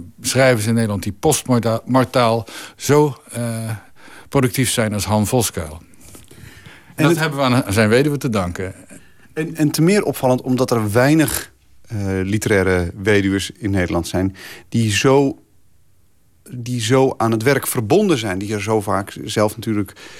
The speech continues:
Speaker 2: in voorkomen, hè, dan onder een andere naam even zo goed, maar die, die scheidslijnen, nou, het mooie in het verhaal is, die scheidslijnen vervagen op een gegeven moment voor haar ook eigenlijk, hè. Het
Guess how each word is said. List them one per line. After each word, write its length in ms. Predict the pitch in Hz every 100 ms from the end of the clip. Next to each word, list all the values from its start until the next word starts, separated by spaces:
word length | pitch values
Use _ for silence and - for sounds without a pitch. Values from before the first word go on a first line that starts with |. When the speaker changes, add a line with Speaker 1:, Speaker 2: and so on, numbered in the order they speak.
| - - - -
Speaker 2:
in 180 | 135 110
voorkomen, 680 | 143 180 170 107 95 98
hè, 60 | 120
dan 280 | 139 107 -
onder 260 | 98 98
een 60 | 104
andere 300 | 107 98 95
naam 280 | 117 135 123
even 240 | 107 104
zo 100 | -
goed, 260 | - 196 143
maar 200 | 98 95
die, 200 | 98 90 - -
die 140 | -
scheidslijnen, 580 | - - 165 165 104 104
nou, 160 | 120 - _ _ -
het 140 | 117
mooie 220 | 120 135 120
in 60 |
het 100 | 107
verhaal 420 | - 117 120 135 110
is, 160 | 104
die 380 | - - - -
scheidslijnen 540 | 143 151 127 113 110
vervagen 480 | 110 117 104 117 110
op 80 | 110
een 60 | -
gegeven 200 | 120 107
moment 180 | 104
voor 120 | - 107
haar 280 | 107 101
ook 200 | - 220
eigenlijk, 400 | 117 98 101 101
hè. 60 | 175
Het 140 | 185